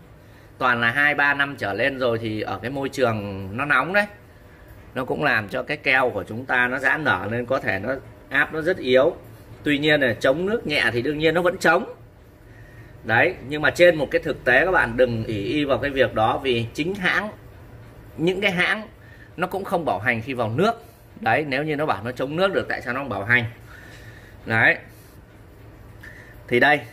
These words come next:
con X R này mã Mỹ. Và đây là bản sáu mươi tư gi. Đấy, màu xanh khá là đẹp. Việt Nam thấy con máy này khá là đẹp nhá. Và chúng ta kiểm tra cái pin. Pin chín mươi chín phần trăm,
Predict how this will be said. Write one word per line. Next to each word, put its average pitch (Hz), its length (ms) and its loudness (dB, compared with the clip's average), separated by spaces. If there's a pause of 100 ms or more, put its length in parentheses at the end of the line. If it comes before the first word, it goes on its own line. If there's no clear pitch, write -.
(100)
con 131 140 -6
X 175 180 -2
R 139 40 0 (160)
này 117 100 0
mã 127 160 0
Mỹ. 165 280 0 (580)
Và 113 180 0
đây 127 180 6
là 120 140 2
bản 98 240 -2
sáu 131 180 -2
mươi 175 180 -2
tư 160 180 4
gi. 139 380 2
Đấy, 104 160 2
màu 123 180 -2
xanh 131 280 0 (180)
khá 160 260 2
là 190 80 2
đẹp. 123 200 4 (920)
Việt 107 60 -10
Nam 123 200 2
thấy 117 180 0
con 135 120 -4
máy 123 200 2
này 147 140 0
khá 117 200 2
là 160 100 0
đẹp 117 220 2
nhá. 143 180 0
Và 110 120 -2
chúng 127 140 -6
ta 135 100 0
kiểm 98 200 -6
tra 123 160 -2
cái 127 240 -4
pin. 143 160 2 (2000)
Pin 151 220 4
chín 190 260 2
mươi 233 120 4
chín 220 220 4
phần 156 160 0
trăm, 156 200 4